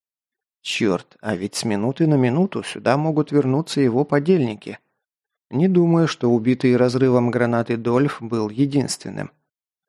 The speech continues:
Сколько людей Вартакон отправил провожать Артема и Блака? Если их было немного, то есть варианты.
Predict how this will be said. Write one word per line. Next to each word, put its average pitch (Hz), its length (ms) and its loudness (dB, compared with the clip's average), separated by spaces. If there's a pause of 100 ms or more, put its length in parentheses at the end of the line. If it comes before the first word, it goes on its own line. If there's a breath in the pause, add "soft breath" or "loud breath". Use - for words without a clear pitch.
(200)
Сколько 135 380 0
людей 147 420 2
Вартакон 135 500 0
отправил 135 460 2
провожать 131 640 2
Артема 127 500 -2
и 127 40 0
Блака? 117 420 0 (520)
Если 151 340 -4
их 175 120 -2
было 190 220 2
немного, 160 520 0
то 117 280 -6
есть 113 420 -6
варианты. 123 560 0